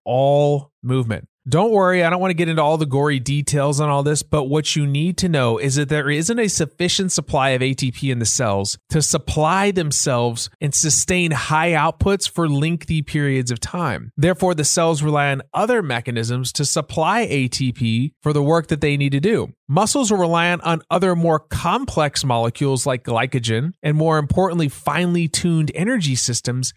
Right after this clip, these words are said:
that can ramp up production of A T P really quickly. Muscles are unique in that they have the capacity to do this. And there's a whole field of study called bioenergetics that breaks this down and how these energy systems supply energy substrates for their bodies. And it's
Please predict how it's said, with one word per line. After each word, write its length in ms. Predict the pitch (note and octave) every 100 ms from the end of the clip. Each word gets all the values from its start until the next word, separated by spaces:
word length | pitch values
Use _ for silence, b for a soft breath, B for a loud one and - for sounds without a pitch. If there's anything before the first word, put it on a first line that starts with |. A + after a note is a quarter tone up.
| D3+
that 100 | D3
can 160 | D3+
ramp 440 | A#2+ A#2+ F#3+ A3 G#3+
up 180 | G#3 -
production 560 | E3 D#3+ G#3+ - G#3
of 100 | D3+
A 140 | B2+ B2
T 220 | C#3 B2+
P 320 | - C#3 C#3+
really 380 | A#2 D3+ F#3 D#3+
quickly. 460 | - G3 - - A2
Muscles 360 | E3+ G3+ D4+
are 60 | C4+
unique 400 | A#3 G3 A3 A3+
in 80 | E3
that 140 | D#3+
they 100 | E3
have 160 | D#3+ D#3
the 140 | D#3
capacity 720 | C#3 - F3 G3+ - G#3 F3
to 100 | D3
do 160 | C#3+ G#3
this. 360 | C3+ - - -
And 80 | D#3+
there's 140 | F3
a 80 | E3+
whole 380 | - - C4+ C#4+
field 400 | - F#3 G3 E3
of 80 | -
study 240 | E3 D#3
called 240 | D3 B2+
bioenergetics 800 | A#2+ B2+ D3 C#3 A#2+ B2+ D#3 -
that 80 | C3
breaks 340 | A#2+ C3 C#3+
this 160 | D3+ C3+
down 400 | A#2+ B2 D#3 F#3
and 80 | C#3
how 180 | C3 D#3+
these 220 | D#3 C#3+
energy 280 | D3+ C#3 C#3+
systems 420 | - D3+ C#3+ C3
supply 460 | C3+ - A#2+ B2 C3+
energy 280 | C3+ B2
substrates 500 | B2 C3+ B2+ - C#3
for 120 | - C#3
their 100 | B2
bodies. 340 | B2 D3+ D#3
And 80 | C#3+
it's 240 | C3+ -